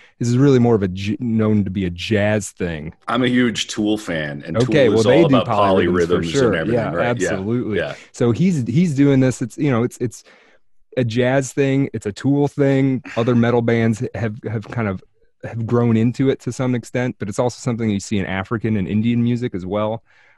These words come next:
Speaker 1: Um, so you've got a guy who's basically doing this from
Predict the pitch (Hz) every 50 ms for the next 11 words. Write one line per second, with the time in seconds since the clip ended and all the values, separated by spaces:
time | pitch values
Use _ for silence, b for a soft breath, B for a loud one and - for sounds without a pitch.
0 | b b - 117 113 110 110 107 107 104 _ _ _ _ _ _ _ _ _ -
1 | - _ - - 156 147 151 139 165 170 160 139 120 131 131 131 123 120 120 107
2 | 98 107 117 117 117 - 120 - - 117 104 101 - - _ _ _ - 127 117
3 | 98 92 120 123 127 123 117 110 107 101 95 98 92 90 - - - - - _
4 | _ _ _ _ - _ - - - - 139 120 113 107 104 101 95 -